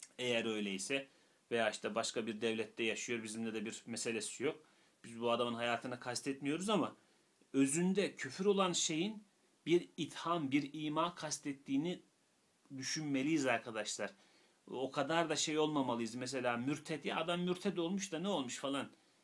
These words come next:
Hayır, o bir itham içeriyor. Bir iddia içeriyor. Senin sanatlı dediğin, Allah'ın eşsiz eseri dediğin her şeye, "Ya boş ver,"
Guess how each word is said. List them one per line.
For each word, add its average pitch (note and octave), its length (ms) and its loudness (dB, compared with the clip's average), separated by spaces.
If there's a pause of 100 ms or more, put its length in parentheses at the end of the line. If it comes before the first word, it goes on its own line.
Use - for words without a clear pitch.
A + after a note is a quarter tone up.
(100)
Hayır, D#3+ 240 0
o D#3 140 0
bir F3 120 0
itham G3 360 0
içeriyor. A#2 720 -2 (1080)
Bir D3+ 380 -6
iddia D3+ 460 2
içeriyor. A#2+ 720 -2 (480)
Senin E3 480 0 (120)
sanatlı E3 580 0
dediğin, D3+ 280 2
Allah'ın D3+ 420 0
eşsiz D#3+ 320 -2
eseri E3 320 2
dediğin D3+ 280 0
her E3+ 160 -2
şeye, F3 380 0 (300)
"Ya B2+ 300 0
boş D#3+ 280 0
ver," D#3 160 4